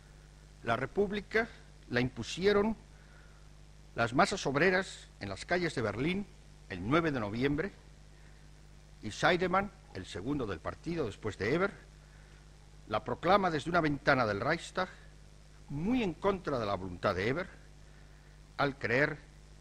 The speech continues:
que sólo así podía controlar la situación. Y pese a que la dirección socialdemócrata quedase sorprendida de que el Kaiser, sin haber sido obligado a abdicar,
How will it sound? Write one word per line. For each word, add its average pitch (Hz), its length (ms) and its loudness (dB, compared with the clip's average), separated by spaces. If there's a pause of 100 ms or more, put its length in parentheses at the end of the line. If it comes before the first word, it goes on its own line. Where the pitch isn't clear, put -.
(120)
que 95 140 -8
sólo 175 380 0
así 110 300 -8 (540)
podía 120 360 2
controlar 98 540 0
la 90 120 -10
situación. 92 520 -8 (1700)
Y 160 100 -6
pese 226 300 0
a 180 60 0
que 190 100 4
la 180 100 8
dirección 175 460 2
socialdemócrata 175 880 2
quedase 214 260 4
sorprendida 165 720 0 (1300)
de 147 180 2
que 175 80 0
el 151 100 0
Kaiser, 196 460 -2 (1300)
sin 165 300 -4
haber 202 200 0
sido 220 340 -6
obligado 165 460 -2
a 170 40 2
abdicar, 156 500 -6